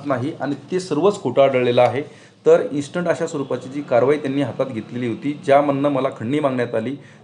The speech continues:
त्याबद्दल आता एसपी साहेब मौन धारण करून बसतील की कारवाई करतील, याची मी कंप्लेंट जी आहे ती मुख्यमंत्री कार्यालयाला केली. मुख्यमंत्री कार्यालयामधनं ॲक्शन करण्यात, घेण्याचे आदेश आलेले आहेत आणि त्यांनी जर का बंदूकधारी गुंड वगैरे अशा स्वरूपाची जर का तयारी जर का लागली असेल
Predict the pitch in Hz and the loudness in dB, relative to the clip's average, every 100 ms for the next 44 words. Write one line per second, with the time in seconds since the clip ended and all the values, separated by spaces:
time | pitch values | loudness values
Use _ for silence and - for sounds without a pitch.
0 | - 170 160 127 139 139 143 127 123 151 | 2 2 2 -2 -2 -2 -2 -4 -6 -10
1 | 143 131 127 135 - - _ _ _ 107 | -6 -2 -2 -4 -14 -20 _ _ _ -6
2 | 123 151 175 143 117 131 127 127 127 120 | 0 2 2 2 0 0 -4 -4 -2 -4
3 | - 127 143 - - - - - - - | -6 -12 -12 -16 -20 -20 -20 -20 -20 -16
4 | - 143 147 - - 123 123 123 101 - | -6 -6 -6 -8 0 4 4 2 -2 -8
5 | 85 - - - - - 123 123 156 147 | -14 -16 -20 -20 -18 -6 -6 -4 -4 -2
6 | 143 135 120 143 143 143 123 - - 135 | -2 -4 -4 -2 0 2 0 -2 -6 -6
7 | 131 131 127 131 143 - 120 120 120 113 | -6 -6 -6 -6 -2 -2 0 -2 -4 -6
8 | 110 123 123 120 110 110 120 117 117 117 | -6 -6 -8 -10 -10 -8 -4 -2 0 -2
9 | 117 117 117 - 120 117 113 113 110 - | -2 -4 -6 -8 -12 -8 -6 -6 -8 -10
10 | 95 101 101 123 101 104 110 - 107 110 | -6 -6 -6 -4 -2 -4 -8 -6 -4 0
11 | 123 113 107 110 - - - - 104 110 | 2 0 -2 -12 -20 -20 -20 -10 -6 -4
12 | 120 113 - _ - 113 135 147 147 151 | -4 -6 -10 _ 0 2 2 2 2 2
13 | 127 123 127 147 120 117 127 117 123 127 | 0 -2 -2 -2 0 0 0 -2 0 0
14 | 123 123 127 131 123 107 117 117 120 123 | 0 2 0 0 -6 -4 -4 -4 -4 0
15 | 120 113 113 120 120 110 120 127 127 90 | 2 0 0 -2 0 0 2 2 2 -6